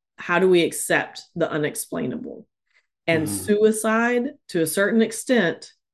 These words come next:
Speaker 1: is unexplainable. And it never will be. Do we have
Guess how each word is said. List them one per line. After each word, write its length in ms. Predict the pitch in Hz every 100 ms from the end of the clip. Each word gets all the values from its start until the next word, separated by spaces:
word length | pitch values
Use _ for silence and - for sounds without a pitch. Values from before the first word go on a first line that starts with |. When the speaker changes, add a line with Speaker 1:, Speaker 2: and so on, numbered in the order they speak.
| _ -
Speaker 1:
is 180 | 151 135
unexplainable. 1040 | 151 160 - - - 135 123 110 104 - _ _ _ _ _ _ _ _ _ _ _ _ _ _
And 120 | 160 165
it 120 | 165
never 340 | 165 165 170
will 240 | 160 156 139
be. 240 | 110 113
Do 220 | 143 208
we 160 | 220 220
have 440 | 208 196 202 202